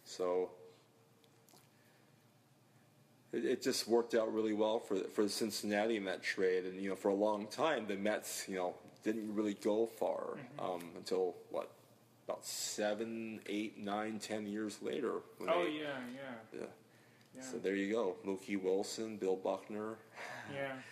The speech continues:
Speaker 2: Yeah, it's, uh, it, what's so funny, you mentioned, uh,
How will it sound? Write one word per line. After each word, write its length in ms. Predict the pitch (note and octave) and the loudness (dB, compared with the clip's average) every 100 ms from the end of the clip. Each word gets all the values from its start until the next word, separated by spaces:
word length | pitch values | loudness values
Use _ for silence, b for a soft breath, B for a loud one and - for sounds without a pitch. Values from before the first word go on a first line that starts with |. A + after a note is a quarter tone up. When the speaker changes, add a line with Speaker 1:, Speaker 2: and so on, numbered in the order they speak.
| B B B - - - - - - - B B B B B | B B B -20 -20 -20 -20 -20 -20 -20 B B B B B
Speaker 2:
Yeah, 220 | E3+ G3 | 2 2
it's, 220 | F3 - E3 | 2 -2 2
uh, 320 | D#3 D3+ C#3 | 2 2 2
it, 220 | E3+ F3 | 0 0
what's 180 | F3+ - | 0 -2
so 120 | G#3 | -2
funny, 280 | G#3 - G#3 | -2 -2 -2
you 140 | E3 D3+ | -2 -4
mentioned, 340 | D#3 D#3 D3+ C3 A2+ - | -6 -6 -10 -12 -16 -10
uh, 280 | C#3 C3 B2+ | -6 -6 -6